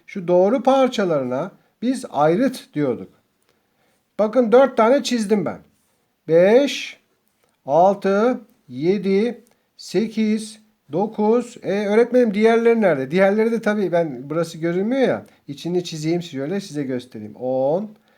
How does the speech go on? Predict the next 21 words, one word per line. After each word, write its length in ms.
on 320
bir 420
ve 260
on 160
iki. 640
İşte 320
bu 80
şekilde. 440
Demek 300
ki 60
on 160
iki 180
tane 240
ayrıt 460
var. 180
Yüzey, 500
altı 400
tane 260
yüzeyi 420
var 260
küpün. 500